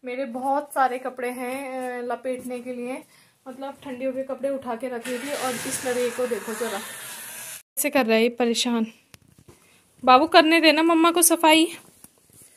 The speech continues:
हम्म? और यहाँ पर से पन्नी उठा उठा कर ऐसे रख रहा है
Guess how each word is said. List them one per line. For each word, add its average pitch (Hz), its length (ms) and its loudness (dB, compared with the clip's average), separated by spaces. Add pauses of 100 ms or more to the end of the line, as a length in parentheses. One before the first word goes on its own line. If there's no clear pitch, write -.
(1200)
हम्म? 320 120 -4 (840)
और 269 60 4
यहाँ 277 240 8
पर 302 120 6
से 311 140 2
पन्नी 294 300 4
उठा 294 240 4
उठा 277 220 4
कर 302 140 4
ऐसे 277 320 2
रख 240 180 0
रहा 208 120 4
है 202 180 -2